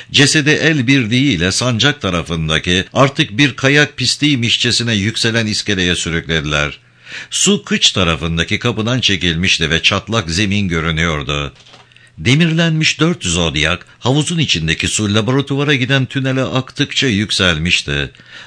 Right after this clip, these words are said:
Anavak çatırdayan çeliğin sesini dinlerken geminin bu gerilime daha ne kadar direnebileceğini merak etti. Üç denizaltı eğri şekilde tavandan sallanıyordu.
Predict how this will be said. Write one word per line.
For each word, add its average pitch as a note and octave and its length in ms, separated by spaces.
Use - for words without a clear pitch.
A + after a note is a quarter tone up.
Anavak E3 420
çatırdayan C#3+ 600
çeliğin B2 360
sesini A2 460
dinlerken D#2+ 600
geminin E2+ 520
bu A#2+ 100
gerilime A#2 500
daha A2+ 200
ne C#3 120
kadar A2+ 360
direnebileceğini F#2 880
merak D#2+ 400
etti. C#2 520
Üç G#3 260
denizaltı G#2+ 600
eğri A#2 360
şekilde C#3 440
tavandan G#2+ 500
sallanıyordu. D2+ 1040